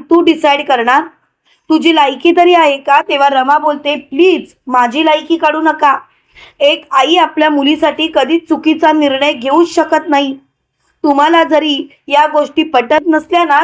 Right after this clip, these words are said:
तरी सुद्धा मला पटतात." तेव्हा मात्र पार्वती आजी बोलते, "रमा, रमा, तू शांत हो, माझा तुझ्यावरती पूर्ण विश्वास आहे."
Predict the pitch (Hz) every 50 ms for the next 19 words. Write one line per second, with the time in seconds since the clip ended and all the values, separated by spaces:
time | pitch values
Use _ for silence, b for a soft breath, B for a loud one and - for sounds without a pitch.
0 | 339 - 302 277 294 294 294 311 247 240 285 302 294 269 254 269 277 302 294 285
1 | 262 247 - _ - 285 277 262 247 - - _ _ _ _ _ _ _ _ _
2 | _ _ _ _ _ _ - - 247 254 269 277 277 262 262 285 285 269 359 294
3 | 262 240 240 254 269 262 302 294 294 240 254 294 269 294 277 277 - 247 254 254
4 | 262 254 240 247 254 262 269 277 277 269 254 247 254 269 285 285 330 302 302 -
5 | 311 262 226 208 254 - 320 302 294 269 254 240 247 262 262 262 247 - - 294
6 | 320 320 320 339 285 269 294 285 285 269 - - 330 330 - - 320 311 311 320
7 | 339 349 330 294 - - 294 277 262 269 - 277 254 262 254